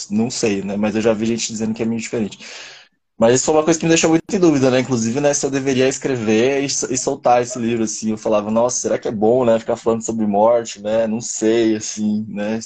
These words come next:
Eu ach-, eu achei que talvez pudesse também causar algum incômodo, né? Né, por ser um tema que a gente tem muita dificuldade mesmo de falar. Mas eu achei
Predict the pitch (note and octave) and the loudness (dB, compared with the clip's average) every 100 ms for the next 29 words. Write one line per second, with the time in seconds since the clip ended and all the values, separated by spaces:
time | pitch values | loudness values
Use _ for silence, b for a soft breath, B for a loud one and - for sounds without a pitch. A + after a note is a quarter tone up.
0 | - - F#2+ G#2+ - G#2 G2 - G#2 A2 | -12 -8 -8 -8 -6 -6 -6 -8 -8 -6
1 | A2 - A#2 A2 - A2+ A2 A2+ - A2+ | -6 -4 -2 -2 0 2 2 0 0 2
2 | A2+ A2 A2 A2+ A2+ C3 - G#2+ A#2 C3 | 4 4 2 2 0 -2 0 4 4 4
3 | G#2+ G2 G#2 G#2 G#2+ A#2+ G#2+ F#2+ G2 G2+ | 2 0 -2 0 2 2 2 0 -6 -12
4 | B B B B B B B _ - G#2+ | B B B B B B B _ -4 -2
5 | G#2+ A2 - A2+ A2 A2+ A2+ A#2+ A#2+ - | -2 -2 2 2 4 2 2 2 2 2
6 | A#2+ A#2+ A#2+ B2+ - - C3+ B2+ B2 B2 | 2 4 2 0 -6 2 4 4 0 -6
7 | B2 - D#3 D3 B2 A#2 A2+ A2+ _ _ | -6 0 4 6 6 6 4 -4 _ _
8 | A2 A#2+ A#2+ B2 B2 C3+ C#3 C3 - E3+ | 0 4 4 0 0 4 4 2 2 0
9 | F3+ F#3 | 0 -4